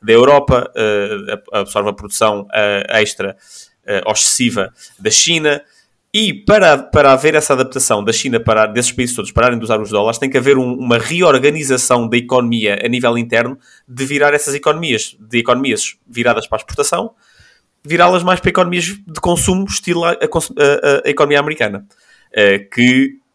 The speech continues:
é muito difícil fazer. E, por fim, o aspecto institucional, que é, eh, eh,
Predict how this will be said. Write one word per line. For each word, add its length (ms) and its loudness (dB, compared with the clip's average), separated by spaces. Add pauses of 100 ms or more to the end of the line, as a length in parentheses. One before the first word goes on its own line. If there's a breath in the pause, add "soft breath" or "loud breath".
é 120 6
muito 280 -2
difícil 380 -4
fazer. 360 -6 (1080 soft breath)
E, 120 2
por 180 -4
fim, 420 -6 (520)
o 160 2
aspecto 440 0
institucional, 800 -6
que 140 -8
é, 380 -2
eh, 420 -6
eh, 120 -8